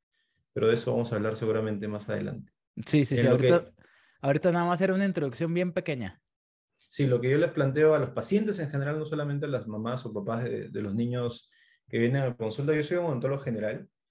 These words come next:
Speaker 1: entonces veo desde niños hasta pacientes adultos mayores, y el enfoque en el que iniciamos esto es que el paciente se haga cargo de su propia salud, en el caso de ser pacientes pediátricos, el, la familia se hace cargo de la salud, porque partimos desde el principio que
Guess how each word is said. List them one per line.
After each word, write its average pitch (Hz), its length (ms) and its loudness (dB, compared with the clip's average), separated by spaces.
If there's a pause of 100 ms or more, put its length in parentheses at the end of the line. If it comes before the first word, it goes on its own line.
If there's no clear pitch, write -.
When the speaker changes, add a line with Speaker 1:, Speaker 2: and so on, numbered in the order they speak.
(380)
Speaker 1:
entonces 120 400 -6
veo 131 280 2
desde 110 240 0
niños 147 460 0
hasta 104 380 -6
pacientes 123 580 -2
adultos 120 380 2
mayores, 117 500 0 (680)
y 131 60 -2
el 131 100 2
enfoque 180 640 2
en 131 120 2
el 120 180 -2
que 123 200 -2
iniciamos 123 680 -4
esto 175 240 -8
es 156 160 -4
que 160 120 -2
el 143 100 0
paciente 170 460 -2
se 175 100 -4
haga 156 220 0
cargo 151 300 0
de 120 40 -2
su 107 160 -12
propia 120 240 -6
salud, 120 420 -4 (200)
en 113 100 -4
el 104 100 -4
caso 127 280 0
de 120 60 -4
ser 123 180 -2
pacientes 123 340 -2
pediátricos, 113 560 -2
el, 117 160 -2
la 113 120 -4
familia 143 640 4
se 135 160 -4
hace 131 200 -4
cargo 127 240 0
de 123 60 -2
la 113 100 -2
salud, 123 380 -4 (400)
porque 127 240 -2
partimos 180 500 -2
desde 160 140 0
el 127 80 -2
principio 143 560 -4
que 147 400 -4